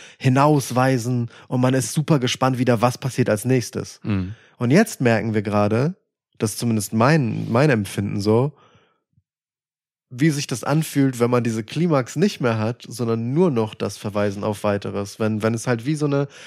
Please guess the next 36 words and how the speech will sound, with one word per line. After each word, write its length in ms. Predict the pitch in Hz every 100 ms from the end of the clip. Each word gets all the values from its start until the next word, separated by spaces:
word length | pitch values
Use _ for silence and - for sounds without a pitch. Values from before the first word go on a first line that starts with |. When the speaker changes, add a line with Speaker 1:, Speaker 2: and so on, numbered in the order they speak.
| - - -
Speaker 1:
dreistündige 840 | - 135 165 - 156 147 143 127
Werbesendung 720 | 123 139 139 110 110 110 117
für 380 | 117 123 120 117
„Und 200 | 135 123
beim 160 | 117 113
nächsten 320 | 143 156 -
Mal 180 | 101 98
sehen 300 | 92 90 87
Sie“ 200 | 85 87 107 -
Speaker 2:
<laughs> 240 | 107 101 -
Speaker 1:
ist 360 | 127 107 -
so, 360 | 120 113 127 139 - - -
Speaker 2:
Mhm. 60 |
Speaker 1:
ähm, 360 | 117 107 110 - -
die 180 | 139 151
ich 100 | 139
mir 100 | 131
hätte 200 | 131 120
sparen 420 | - 131 143 120
können, 260 | 104 104 104
weil 280 | 104 104 -
so 160 | 117 123
viel 180 | - 120
Spannendes 440 | - 117 120 117
ist 120 | 123
in 60 | 123
diesen 160 | 120 113
drei 200 | 110 117
Stunden 300 | - 117 113
halt 120 | 110
eben 260 | 113 113
nicht, 160 | 113 117
nicht 200 | 127 123
passiert, 460 | - - - 226 107
so. 220 | 95 95 - 101
Speaker 2:
Ja. 140 | 92